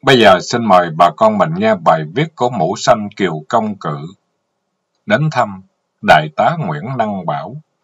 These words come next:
Tôi đọc trên trang diễn đàn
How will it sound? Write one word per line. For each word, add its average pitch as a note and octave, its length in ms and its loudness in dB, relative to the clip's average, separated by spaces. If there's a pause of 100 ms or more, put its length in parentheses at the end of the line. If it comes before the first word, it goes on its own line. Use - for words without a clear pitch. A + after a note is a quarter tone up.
(1700)
Tôi C3 180 4
đọc F2 160 6 (120)
trên A#2 280 0
trang G#2+ 400 0 (180)
diễn F#2+ 280 -4
đàn E2 280 2